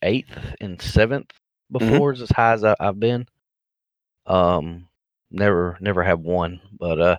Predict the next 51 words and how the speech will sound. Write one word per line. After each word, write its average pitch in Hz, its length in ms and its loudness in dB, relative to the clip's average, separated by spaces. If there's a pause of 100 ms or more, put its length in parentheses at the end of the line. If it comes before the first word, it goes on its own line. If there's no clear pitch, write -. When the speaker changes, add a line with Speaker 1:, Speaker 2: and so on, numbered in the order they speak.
(360)
Speaker 2:
Mm-hmm. 120 160 2
Speaker 1:
you 151 100 6
get 143 180 6
a 110 60 4
pretty 156 440 4
decent 123 300 4
amount 101 220 2
of 87 100 0
money 98 440 0
and, 95 400 -2
and 92 220 -4
X 85 220 -2
P 82 240 -6
for, 78 360 -6
for 78 320 -8
even 95 260 -2
Speaker 2:
Hmm. 113 60 -4
Speaker 1:
finish, 87 300 -12
you 92 120 -6
know, 90 120 0
being, 82 320 -2 (500)
being 90 180 0
la-, 76 260 -2
you 95 140 -4
know, 85 100 -4
being 90 240 0
in 82 120 -4
the 80 80 -4
race 80 440 0
when 76 140 -10
it's - 140 -10
over. 73 320 -2 (440)
Speaker 2:
Right. 87 300 2 (300)
That's - 220 -12
interesting. - 420 -4
That 208 180 0
is, - 80 -20 (120)
that 151 120 4
is 190 80 0
pretty - 300 -2
cool, 139 240 4
though. 90 180 6
It's 92 140 2
a 113 40 -2
different, 110 300 0
I 98 40 4
was 110 100 2
wondering 120 240 2
how 95 80 2
that 90 140 2
would, 92 120 -2